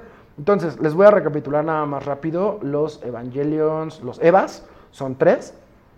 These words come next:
eh, la unidad cero cero, la unidad cero uno y la unidad cero dos, los principales porque en realidad hay más, y cada uno es dirigido por un adolescente de catorce años. El Eva cero cero es dirigido por Rei, es una chica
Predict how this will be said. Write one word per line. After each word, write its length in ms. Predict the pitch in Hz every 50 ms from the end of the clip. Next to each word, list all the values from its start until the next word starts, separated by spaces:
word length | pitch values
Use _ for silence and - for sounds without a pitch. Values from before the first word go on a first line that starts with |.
| -
eh, 100 | 135 139
la 140 | 139 143 139
unidad 260 | 135 143 143 147 147 147
cero 200 | 156 156 151 160
cero, 240 | 156 247 254 285 294
la 120 | 269 202
unidad 260 | 165 151 143 147 151 151
cero 160 | 165 160 160
uno 160 | 165 170 180
y 40 | 170
la 80 | 160 147
unidad 260 | 143 139 139 143 147
cero 160 | - 156 151
dos, 180 | 160 185 190 -
los 140 | 160 170 165
principales 600 | - 170 175 - 165 151 - 180 180 196 202 -
porque 260 | - 151 131 - 151
en 80 | 139 131
realidad 360 | 135 131 135 131 143 143 147
hay 100 | 156 170
más, 320 | 175 175 185 - - - - - - - - - - - -
y 60 | 165
cada 260 | - 220 220 226 233
uno 400 | 220 202 190 190 185 190 190 - -
es 260 | 156 160 156 151 156
dirigido 500 | 160 165 160 - - 156 160 156 160 160
por 540 | 156 160 - 151 147 151 151 151 156 151 151 - - -
un 200 | 156 151 151 151
adolescente 600 | 151 143 135 127 123 120 - 143 139 135 143 143
de 80 | 135
catorce 460 | - - 104 - - 117 110 - 127
años. 320 | 110 104 101 - - - - - - - - - - - - - -
El 320 | 160 170 175 180 180 185 -
Eva 260 | 170 165 156 156 151
cero 220 | - 147 160 170 165
cero 380 | - 208 196 196 214 208 - 160
es 100 | 151 143
dirigido 400 | 151 139 - - 147 151 139 -
por 160 | 147 156 170
Rei, 220 | 190 196 202 214 - - - - - - - - - - - - _ - _ -
es 180 | 160 170 170
una 180 | 170 175 165 160
chica 640 | - - 165 156 - 175 165 160 160 156 147 135